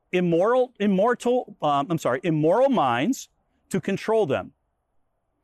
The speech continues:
We have immoral minds today. There's not a whole lot of people walking around really holy.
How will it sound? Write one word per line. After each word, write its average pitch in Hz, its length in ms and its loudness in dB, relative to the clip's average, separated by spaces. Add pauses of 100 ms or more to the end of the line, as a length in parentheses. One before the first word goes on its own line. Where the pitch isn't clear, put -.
(220)
We 165 200 0
have 165 320 -2
immoral 147 400 0
minds 135 300 -2
today. 117 280 -4 (160)
There's 110 540 -8
not 175 120 0
a 160 60 0
whole 175 120 -2
lot 170 140 0
of 147 60 -6
people 160 240 -4
walking 139 340 -4
around 131 240 -2
really 123 200 0
holy. 98 340 -6